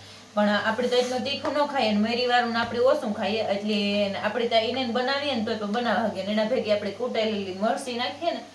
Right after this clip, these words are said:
તોય પણ, અ, મરચી નાખીને બનાવીએ ને, તોય પણ ઈ બનાવે હગે. પણ તીખું તો એટલું ઓછું ખાતા હોય, એટલે સા ભેગા ખાવા હોય, તો તીખા તો ન ભાવે.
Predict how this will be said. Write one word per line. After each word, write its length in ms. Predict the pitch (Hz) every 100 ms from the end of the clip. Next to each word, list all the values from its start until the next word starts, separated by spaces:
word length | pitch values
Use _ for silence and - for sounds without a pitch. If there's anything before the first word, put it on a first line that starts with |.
| - - -
તોય 120 | 262
પણ, 260 | 220 233 214
અ, 200 | 214 208
મરચી 360 | 220 269 285
નાખીને 360 | 254 285 302 262
બનાવીએ 440 | 240 269 302 302
ને, 100 | 220
તોય 200 | 208 247
પણ 160 | 233 214
ઈ 180 | 220 220
બનાવે 460 | 202 240 233 180
હગે. 300 | 214 185 190
પણ 340 | 233 214 214 208
તીખું 340 | 233 269 220
તો 60 | 208
એટલું 240 | 208 214
ઓછું 320 | 233 330 277
ખાતા 220 | 247 233 220
હોય, 160 | 196
એટલે 200 | 190 190
સા 240 | - 240 214
ભેગા 300 | 240 220 220
ખાવા 300 | 294 277 208
હોય, 160 | 175
તો 120 | -
તીખા 300 | 175 233 226
તો 120 | 208 220
ન 40 |
ભાવે. 460 | 285 247 208 208